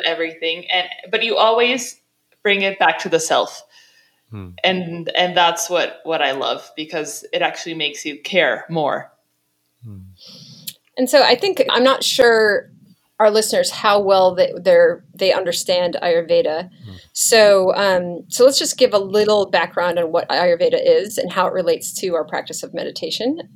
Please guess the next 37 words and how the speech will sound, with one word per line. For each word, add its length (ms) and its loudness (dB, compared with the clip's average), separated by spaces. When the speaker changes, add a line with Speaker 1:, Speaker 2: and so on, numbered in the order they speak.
Speaker 3:
Dylan, 200 0
would 120 -4
you 80 -8
mind? 280 0
'Cause 160 -10
you're 80 -8
probably 220 -4
better 200 2
at 140 -2
that 160 2
Speaker 1:
Taking 240 6
Speaker 3:
answer 240 4
than 140 6
me. 80 2
Speaker 1:
over. 140 6
<laughs> 0 -
Speaker 2:
<laughs> 80 4
Ay-, 360 2
Ayurveda 680 4
is 120 -2
a 60 -2
Sanskrit 520 -2
word. 380 0
Ayur 560 2
means 280 -2
life 560 -4
and 220 -10
Veda 340 -2
means 320 -12
knowledge 520 -8
or 120 -14
science. 600 -8
And 160 -18
that's, 260 -16
of 240 -20
course, 280 -12
what 140 -18